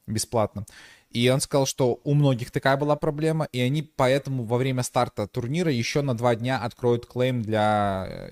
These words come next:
игроков, э, тех или иных сообществ. Поэтому как только такая информация появится, я думаю, в чате нашей гильдии я сообщу, сделаю постик, не пропустите, если подпишетесь. Там кор, там вся информация основная будет вот в нашем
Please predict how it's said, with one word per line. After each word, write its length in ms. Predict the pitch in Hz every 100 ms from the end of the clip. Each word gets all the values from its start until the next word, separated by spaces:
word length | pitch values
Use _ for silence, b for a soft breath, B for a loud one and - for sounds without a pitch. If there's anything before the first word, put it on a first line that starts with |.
| -
игроков, 560 | 107 107 - 123 - -
э, 460 | 98 95 98 101 104
тех 260 | - 117 -
или 140 | 104
иных 180 | 104 107
сообществ. 520 | - 98 95 - - B B B -
Поэтому 300 | 117 120 110
как 140 | 110
только 180 | 156 139
такая 240 | 127 131
информация 480 | 131 - 131 127 127
появится, 460 | 117 131 170 170 117
я 60 | 110
думаю, 260 | 127 123
в 60 | -
чате 280 | 127 127 123
нашей 260 | 113 -
гильдии 320 | 110 135 127 110
я 240 | 107 110
сообщу, 420 | - 101 - 131
сделаю 380 | 113 107 104 101
постик, 440 | - 131 - -
не 100 | 110 104
пропустите, 560 | 101 - 139 107 -
если 180 | 104 110
подпишетесь. 640 | - 98 - - - -
Там 240 | - 135 139 -
кор, 260 | 127 110
там 280 | - 113 113
вся 240 | - 120
информация 560 | 117 - 107 123 - 98
основная 500 | - 98 104 107 104
будет 380 | - 104 - -
вот 180 | 101 -
в 20 |
нашем 320 | 98 104 -